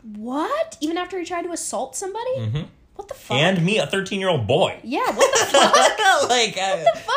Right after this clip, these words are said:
Speaker 2: feel like one of these things is more intense than the other.
Speaker 1: Yeah, well, they had, they had video of him assaulting the guy,
Speaker 2: Yeah.
Speaker 1: so it's like, oh my God. Okay, he, that's
Speaker 2: Um,
Speaker 1: neither here nor there.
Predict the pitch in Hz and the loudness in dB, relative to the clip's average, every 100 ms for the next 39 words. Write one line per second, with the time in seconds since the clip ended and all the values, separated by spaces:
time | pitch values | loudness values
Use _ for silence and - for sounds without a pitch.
0 | 640 - 160 156 160 156 147 139 127 113 | 2 2 2 0 0 0 -6 -6 -6 -4
1 | 110 120 107 - 165 143 208 107 120 95 | -4 -4 -4 -4 -4 -4 -8 -6 -4 -6
2 | 277 392 587 269 262 311 311 320 349 359 | -4 0 2 0 0 -2 -2 -4 -2 -4
3 | 262 214 294 330 220 277 330 302 302 277 | -6 -6 -4 -4 -4 -4 0 0 0 -4
4 | 247 226 247 294 254 202 175 151 160 185 | -6 -6 -4 -6 -8 -8 -8 -6 -4 -4
5 | 170 262 233 277 247 220 - 220 247 226 | -4 -6 -8 -10 -8 -10 -8 -8 -6 -8
6 | 175 196 151 170 214 202 151 - - - | -8 -8 -8 -10 -10 -10 -10 -12 -12 -2
7 | 240 - - 233 208 190 143 117 92 | 0 2 0 -2 -4 -8 -10 -14 -14